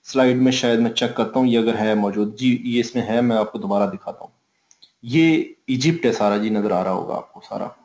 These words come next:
ये सारा इजिप्ट है, ठीक है, ये सारा इजिप्ट है। और ये, अ, मेडिटेरियन सी है, और ये रेड सी है, ये रेड सी है जी,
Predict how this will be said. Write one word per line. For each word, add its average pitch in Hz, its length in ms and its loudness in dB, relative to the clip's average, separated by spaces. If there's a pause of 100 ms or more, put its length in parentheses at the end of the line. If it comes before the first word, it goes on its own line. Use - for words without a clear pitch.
(1600)
ये 127 80 0
सारा 139 340 4
इजिप्ट 110 380 -2
है, - 180 -6 (280)
ठीक 139 200 -6
है, 131 180 -12 (800)
ये 123 40 -12
सारा 131 280 2
इजिप्ट 98 340 -4
है। - 200 -20 (3000)
और 127 140 0
ये, 156 440 2
अ, 120 400 4
मेडिटेरियन 139 580 4
सी 151 260 -2
है, 143 140 2
और 120 180 2
ये 120 240 4
रेड 113 220 2
सी 110 220 -6
है, 104 100 -4 (320)
ये 127 80 2
रेड 127 220 2
सी 107 220 -4
है 104 60 -2
जी, 101 200 -10